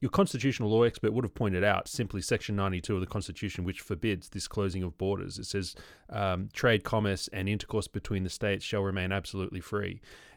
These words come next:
But the unfortunate thing is we had a High Court challenge to that, which was thrown out, uh, what, a couple of mo-, a month or two ago now. So the judiciary is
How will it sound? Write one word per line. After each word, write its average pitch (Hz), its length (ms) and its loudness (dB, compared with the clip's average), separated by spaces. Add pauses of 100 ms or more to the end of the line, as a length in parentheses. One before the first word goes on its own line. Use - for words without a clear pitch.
But 123 120 6
the 131 40 10
unfortunate 131 540 4
thing 123 200 2
is 110 140 0
we 110 100 2
had 127 180 4
a 117 60 4
High 110 180 2
Court - 240 -2
challenge 113 520 -2
to - 100 -8
that, 95 180 2
which - 180 -6
was 98 100 -8
thrown 98 300 -2
out, 98 320 -2 (160)
uh, 92 240 -4
what, 90 220 -8
a - 40 -16
couple - 260 -10
of 92 60 -4
mo-, 92 140 -6
a 95 80 -6
month 95 240 -2
or 101 60 -8
two 101 180 -6
ago 90 220 -4
now. 85 320 -6 (340)
So 110 220 4
the 101 100 4
judiciary 104 680 0
is - 200 -4